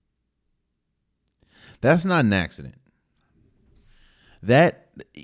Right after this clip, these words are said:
I understand, like, you winning. I, I understand people saying that Georgia, Georgia got lucky, uh, going against Ohio State. And they should have lost Ohio State.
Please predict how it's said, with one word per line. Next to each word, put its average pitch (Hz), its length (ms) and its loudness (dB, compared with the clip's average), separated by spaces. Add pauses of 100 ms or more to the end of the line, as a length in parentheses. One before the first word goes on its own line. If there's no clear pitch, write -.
(420)
I 165 200 -2
understand, 143 540 -4
like, 95 220 -10
you 110 160 -8
winning. 98 440 -10 (560)
I, 110 240 -8 (260)
I 160 140 -2
understand 165 460 -4
people 117 240 -10
saying 110 360 -8
that 92 140 -10
Georgia, 82 560 -12
Georgia 95 360 -8
got 85 240 -6
lucky, 78 480 -12 (1300)
uh, 71 380 -6 (180)
going 98 260 -2
against 82 440 -6 (120)
Ohio 80 340 -6
State. - 360 -20 (2250)
And 92 560 -6 (320)
they 104 140 0
should 110 200 -6
have 98 80 -6
lost 87 280 -6
Ohio 78 240 -12
State. 78 340 -12